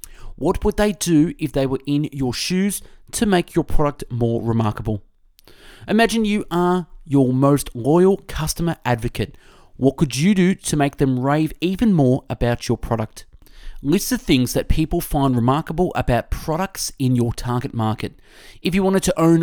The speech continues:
what is remarkable, what would you have to do?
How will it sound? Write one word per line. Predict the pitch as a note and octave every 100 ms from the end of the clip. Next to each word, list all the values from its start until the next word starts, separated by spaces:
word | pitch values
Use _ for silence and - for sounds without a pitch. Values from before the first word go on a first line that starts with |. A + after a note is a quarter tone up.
| C#3
what | C#3
is | C#3+
remarkable, | - C3 D3 D3 D#3 E3 - _
what | - A2+ A2 B2+ F#3 - -
would | - B2+ C#3+ C3
you | C3
have | A#2 A#2 A#2+ - -
to | -
do? | G2+ A2+ G#2+